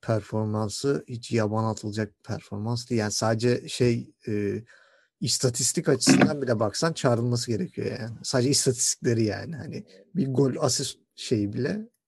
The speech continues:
grafiği bile yeterli yani bence milli takıma çağrılması için.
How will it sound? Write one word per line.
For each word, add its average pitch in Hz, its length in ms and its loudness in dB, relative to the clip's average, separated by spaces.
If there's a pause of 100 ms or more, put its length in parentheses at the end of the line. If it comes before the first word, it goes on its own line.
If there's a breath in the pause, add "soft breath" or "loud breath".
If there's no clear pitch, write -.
grafiği 120 500 2
bile 139 240 -2
yeterli 135 480 0
yani - 240 -10
bence 101 220 -8
milli 101 200 -6
takıma 104 300 -8
çağrılması 98 420 -10
için. 165 160 -6